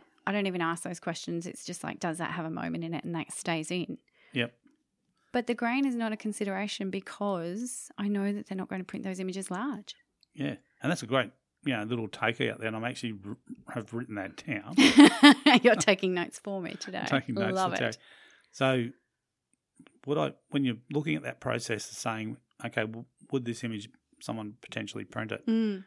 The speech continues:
Speaker 2: And that's a great, a great little tool.
Speaker 1: Yeah.
Speaker 2: So, I mean, and again, and like I said, most people, these images are gonna live in a, in a digital environment,
Speaker 1: Mm-hmm.
Speaker 2: so they're not gonna print them.
Speaker 1: Mm-hmm.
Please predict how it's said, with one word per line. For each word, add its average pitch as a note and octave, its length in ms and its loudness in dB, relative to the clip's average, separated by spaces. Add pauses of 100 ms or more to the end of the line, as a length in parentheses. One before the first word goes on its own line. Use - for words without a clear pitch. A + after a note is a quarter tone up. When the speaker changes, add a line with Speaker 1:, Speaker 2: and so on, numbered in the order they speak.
Speaker 2:
And D3 80 -2
that's F#3+ 120 0
a C#3 40 -6
great, A#2 260 0 (640)
a A#2+ 60 -10
great A2+ 320 0
little G#2+ 180 -6
tool. C#3+ 640 -4 (100)
Speaker 1:
Yeah. G#3 300 -2 (220)
Speaker 2:
So, - 140 -4
I B2 100 -2
mean, A#2+ 180 -4
and A#2 140 -10
again, A#2 400 -4 (640)
and B2+ 100 -4
like C3 140 -4
I - 40 -18
said, A#2+ 320 -6 (560)
most C3+ 360 -2
people, A2 340 -4 (100)
these A#2 200 -6
images A2 380 -6
are - 40 -16
gonna G#2+ 200 -8
live G#2+ 180 -10
in G#2+ 100 -8
a, G#2 80 -8 (260)
in A#2 80 -6
a A2+ 80 -8
digital G#2+ 600 -8 (640)
environment, A2+ 580 -4 (100)
Speaker 1:
Mm-hmm. A3 320 0 (120)
Speaker 2:
so - 140 -10
they're A#2+ 100 -4
not B2 160 -2
gonna A2 160 -4
print A#2 340 -10
them. G#3+ 280 -6
Speaker 1:
Mm-hmm. G#3+ 280 -4